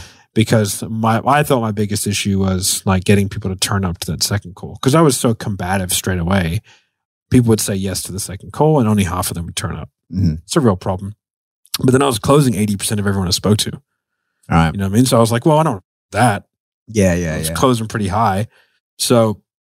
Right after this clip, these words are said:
Speaker 1: I was like, "Sweet, I'll just do that." And then I ended up with, like, an eighty percent show up rate. And then I maintained my eighty percent close rate. And I was like, "Sweet, this is great."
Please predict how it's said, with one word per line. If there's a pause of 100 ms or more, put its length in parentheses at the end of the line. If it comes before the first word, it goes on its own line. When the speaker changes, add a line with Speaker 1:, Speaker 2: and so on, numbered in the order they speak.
(180)
Speaker 1:
I
was
like,
"Sweet,
I'll
just
do
that."
And
then
I
ended
up
with,
like,
an
eighty
percent
show
up
rate.
And
then
I
maintained
my
eighty
percent
close
rate.
And
I
was
like,
"Sweet,
this
is
great."